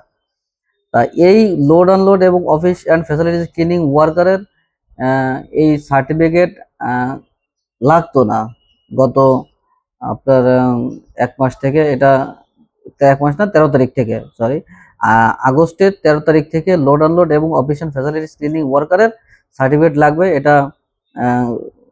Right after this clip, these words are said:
already, আহ, সৌদি সরকার থেকে এবং সৌদির যে সার্ভার, যে ইনচার্জ, ইনচার্জে আপডেট করে দিছে। এখন, আহ, আমরা, আপনারা অনেকে আমাকে প্রশ্ন করে যে, "ভাই, আমি তো ফ্রি ভিসা যাচ্ছি, আমার কেন সার্টিফিকেট লাগবে?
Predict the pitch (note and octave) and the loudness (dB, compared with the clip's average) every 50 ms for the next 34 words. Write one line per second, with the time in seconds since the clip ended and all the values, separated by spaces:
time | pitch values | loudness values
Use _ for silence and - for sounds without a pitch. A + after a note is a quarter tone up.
0 | _ - - C#3 C#3 C#3 C#3 D3 D3+ D#3 D3 C#3 - - B2 B2+ B2 B2 - - | _ -2 0 2 4 4 4 4 4 4 4 2 0 0 0 0 0 -2 0 -2
1 | C3+ C3 C#3+ D#3 D#3 D3 C#3+ - C#3 C3+ C3+ D3 D3+ D3 D3 D#3+ D#3 D#3 C#3+ C#3+ | 0 2 2 2 2 0 0 0 0 0 2 2 0 -2 -2 -2 0 0 2 2
2 | C#3+ C#3+ C#3 - C3+ C3 C3+ D3+ D3 C#3 D3 C#3+ C#3 C3 - B2+ B2 C3 C3+ C#3+ | 2 0 0 -2 -2 -2 -2 -2 -2 0 0 0 -2 -2 -2 0 0 0 2 0
3 | D3 C#3+ D3 D3 C#3+ D3 D3 D3 C#3+ D#3 E3+ F3 D3 C#3+ C#3 C3 D3 D3 D#3+ F#3+ | -2 0 0 0 0 0 0 0 2 0 0 0 0 -2 -4 -2 -2 -2 0 0
4 | E3+ C3 B2 C3 B2 B2 - - D#3 C#3 A2 - G#2 - _ - - _ _ _ | 0 0 -2 -4 -10 -10 -2 0 0 0 0 -2 -8 -14 _ -20 -20 _ _ _
5 | _ _ _ _ _ _ _ _ _ _ _ - - - _ _ _ _ _ _ | _ _ _ _ _ _ _ _ _ _ _ -20 -20 -20 _ _ _ _ _ _
6 | _ _ _ _ _ C#3+ D3+ F3 G#3 A3 A3+ A3+ - - _ _ _ _ _ _ | _ _ _ _ _ 0 2 4 4 4 4 2 0 -4 _ _ _ _ _ _
7 | - - B2+ B2 B2+ C3+ C3 - - - _ _ _ _ _ _ C3 C#3 D3 D#3+ | -2 0 2 2 2 2 0 -2 -6 -12 _ _ _ _ _ _ 0 2 4 4
8 | D#3+ E3+ F3 G3 G3+ G#3+ A3 A3 G#3+ G#3+ G#3+ A3 A3 G#3+ G#3+ A3+ A3 A3 A3 G3+ | 4 4 4 4 4 4 4 4 4 2 2 0 0 2 4 4 4 4 4 4
9 | - - F#3 F#3+ G3 G3+ F#3+ G3+ G3 G3 G3+ G3+ G#3 G3 F#3+ - - F#3+ F#3+ F3 | 4 4 4 4 2 2 2 2 2 2 4 4 2 2 0 0 0 0 0 0
10 | F3+ G3+ F#3 F#3+ F#3+ F#3 F3 F#3 F3 F3+ F3 E3 D#3 E3 F3+ F#3 G#3 F#3+ - - | 0 -2 0 2 2 2 4 2 2 4 4 2 2 2 0 0 -2 -2 0 0
11 | G#3+ A#3 G#3+ G#3 E3+ E3 D3+ B2+ B2 A#2 - - A#2 B2+ - - G3+ G#3 G3+ G3 | 0 2 2 2 2 2 0 0 0 -2 -4 -8 -12 -10 -8 -4 -2 0 0 2
12 | F#3+ F#3 E3 E3 D3 D3+ D3 C#3+ D3 C3 B2+ B2 A#2+ A#2 A#2 - B2 | 0 0 0 -2 -2 -2 0 0 0 0 0 -2 -4 -4 -4 -10 -14